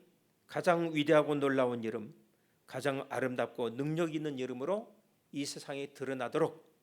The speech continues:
우리 주님이 책임지실 겁니다. 우리를 통해서요. 우리 기도를 통해서요. 셋째, 예수님의 이름으로 기도하라는 말은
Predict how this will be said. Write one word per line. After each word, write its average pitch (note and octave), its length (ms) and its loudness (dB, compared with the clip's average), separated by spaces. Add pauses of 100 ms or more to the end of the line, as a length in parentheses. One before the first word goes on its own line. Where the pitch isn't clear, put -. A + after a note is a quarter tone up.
우리 C3 180 -4
주님이 A#2+ 400 -10
책임지실 - 560 -8
겁니다. A#2+ 400 -18 (640)
우리를 D#3+ 280 -2
통해서요. A2 420 -18 (440)
우리 F#3+ 180 0
기도를 A3+ 300 8
통해서요. - 400 -10 (3250)
셋째, A3+ 340 4
예수님의 G#3 420 6
이름으로 F#3+ 360 6
기도하라는 E3+ 440 4
말은 D3 520 2